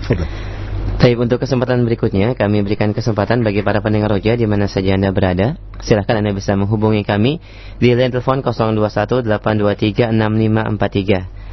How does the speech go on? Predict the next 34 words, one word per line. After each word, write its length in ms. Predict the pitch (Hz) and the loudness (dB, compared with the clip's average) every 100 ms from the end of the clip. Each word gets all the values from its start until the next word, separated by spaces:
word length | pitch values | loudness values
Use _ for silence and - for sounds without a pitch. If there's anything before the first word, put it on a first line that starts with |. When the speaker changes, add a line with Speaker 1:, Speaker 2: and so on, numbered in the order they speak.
| - - - - | -14 -12 -10 0
Speaker 2:
Dan, 520 | 98 101 101 101 101 | 4 4 4 2 2
eh, 260 | - 98 98 | 2 2 4
Anda 140 | 98 101 | 2 2
bisa 160 | 98 110 | 0 0
menjawab 400 | 107 98 117 113 | 2 2 0 0
pada 160 | 101 | -2
tamrin 400 | 95 104 101 110 104 | 0 0 2 2 2
yang 320 | 98 98 92 | 0 0 -2
pertama 400 | - 107 104 107 | -2 0 0 0
dan 160 | 104 104 | 0 0
kedua, 400 | 104 98 107 131 | 0 2 0 -2
tafadhol, 480 | 104 104 95 110 123 | -2 -2 2 0 0
atau 240 | - 104 | 0 0
Antum 240 | 113 120 | 0 0
yang 240 | 123 117 113 | 0 0 2
ingin 60 | 110 | 0
bertanya 300 | - 110 107 | 0 -2 0
secara 240 | 113 113 | 0 0
langsung, 400 | 110 98 117 143 - - - - | -2 0 0 -2 -4 -12 -14 -2
kita 160 | 113 113 107 | 0 2 0
berikan 240 | 110 110 | 0 -2
kesempatan 480 | 104 104 101 107 123 | -2 -2 0 0 0
di 80 | 110 | 0
kosong 320 | 104 - 120 | -2 0 0
dua 220 | 117 113 | 2 0
satu 240 | 117 110 131 | 0 0 0
delapan 380 | 110 104 107 | 0 0 0
dua 100 | 104 | 0
tiga 320 | 101 104 107 107 | 0 0 0 0
enam 160 | 101 | 0
lima 320 | 101 98 98 | 0 2 2
empat 160 | 95 98 | 0 0
tiga. 320 | 98 87 90 - - - - | 0 0 -2 -6 -12 -10 -2
Silahkan. 400 | - 110 101 92 | 2 2 0 -4